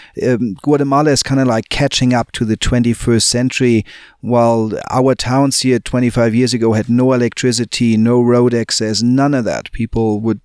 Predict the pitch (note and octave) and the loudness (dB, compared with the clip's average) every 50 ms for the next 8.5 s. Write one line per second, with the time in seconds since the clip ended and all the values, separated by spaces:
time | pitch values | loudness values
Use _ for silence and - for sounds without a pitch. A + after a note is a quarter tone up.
0 | - - - A2 A#2+ A2+ G#2+ G#2 G#2 G#2+ G#2+ G#2 A2 A2+ A2 G#2 - - A#2 A2 | -12 -12 -6 -4 -2 0 0 0 0 0 0 0 0 -2 -2 -2 -6 -12 -16 -10
1 | A2 A#2 B2+ C3 C3 B2+ B2 A2 - - B2+ B2 A#2+ - - A2+ A#2 A2+ G#2+ A2 | -4 0 2 2 2 2 2 0 0 -2 -2 -4 -4 -4 -2 -2 0 2 2 2
2 | G#2+ G2+ - - A2 A2+ A#2+ A#2+ A2 G#2+ G#2 G#2+ G#2+ G#2+ A2 G#2 - - A2+ A2+ | 2 0 0 0 0 2 2 2 2 2 2 0 0 0 -2 -2 -2 0 0 0
3 | A2+ A2 - - - - - - - _ - G2 A#2 A2+ A2+ A2 G#2+ G2+ G2+ - | 0 0 -2 -6 -12 -20 -20 -20 -18 _ -4 -2 0 0 2 0 0 -2 -2 -2
4 | G#2+ G#2+ G#2 G#2 G#2+ G#2+ G#2 G#2+ G#2+ A2 G#2+ G#2 A2 A2 G#2 - - - A2+ A2+ | 0 2 2 2 2 0 0 0 0 0 0 0 0 0 0 -2 -2 0 0 0
5 | A2 A2 G2+ - - _ - - - A2 A2 G2 - - - A2 A2 A2 G#2 - | 2 0 0 -2 -8 _ -14 -6 -2 -2 -2 -2 -2 -4 -4 -4 -4 -2 -2 -2
6 | G#2 G#2+ A2+ A2+ A2+ A2 G2 G#2 G#2 G#2 G#2 G#2 G#2 G2 - A2 A2 G#2+ A2 A2 | 0 0 2 2 2 2 0 0 -2 0 0 -2 -2 -2 -2 -2 0 0 0 0
7 | G2+ G#2 G#2 G#2+ G#2+ G#2 G#2 G2+ G2+ G2+ G#2+ A2 A2 G#2 - - G2+ A2 A2 A2 | 0 0 0 0 0 0 0 0 0 0 0 0 0 -2 0 0 0 2 2 0
8 | A2 G#2 A2 A2 - - A#2 A2+ A2+ | 0 0 0 -2 -2 0 0 0 0